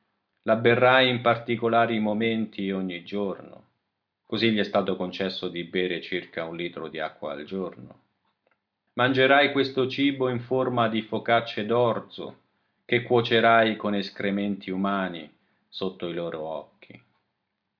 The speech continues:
Ora, questo era per dimostrare l'assedio che sarebbe accaduto a Gerusalemme,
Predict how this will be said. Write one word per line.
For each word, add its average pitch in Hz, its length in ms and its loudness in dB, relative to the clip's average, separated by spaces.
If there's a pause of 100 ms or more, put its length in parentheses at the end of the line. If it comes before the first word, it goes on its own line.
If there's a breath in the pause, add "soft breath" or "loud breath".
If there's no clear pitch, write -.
(260)
Ora, 156 180 8
questo 214 380 4
era 117 200 6
per 113 200 0
dimostrare 117 680 2
l'assedio 113 600 0
che 98 120 -2
sarebbe 98 480 -2
accaduto 95 640 -2
a 90 80 -2
Gerusalemme, 85 960 -6